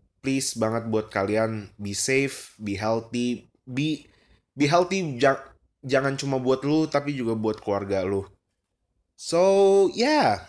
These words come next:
untuk episode kali ini gua kedatangan tamu yang cukup fun, bisa gua bilang. Dia ini sedikit komedian, tapi juga berwibawa, men. Ketua osis, men. Jadi nggak bisa dibilang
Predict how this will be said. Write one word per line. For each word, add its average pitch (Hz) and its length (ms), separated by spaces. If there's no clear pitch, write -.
untuk 131 280
episode 131 380
kali 127 300
ini 143 240
gua 143 320
kedatangan 110 600
tamu 107 360
yang 98 400
cukup 127 640
fun, 160 640
bisa 143 220
gua 127 160
bilang. 120 380
Dia 110 380
ini 127 680
sedikit 117 560
komedian, 117 1040
tapi 135 260
juga 143 280
berwibawa, 120 680
men. 98 420
Ketua 113 480
osis, 117 400
men. 98 220
Jadi 104 260
nggak 107 140
bisa 101 220
dibilang 98 760